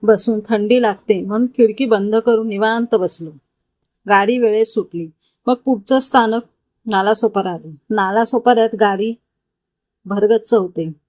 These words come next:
विरार गाडी म्हटले तरी मग ती सकाळची पहिली ट्रेन असू दे, नाहीतर रात्रीची शेवटची,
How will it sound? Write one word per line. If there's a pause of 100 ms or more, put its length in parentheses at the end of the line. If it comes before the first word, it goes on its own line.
विरार
गाडी
म्हटले (120)
तरी
मग (140)
ती
सकाळची
पहिली
ट्रेन
असू
दे, (440)
नाहीतर
रात्रीची
शेवटची,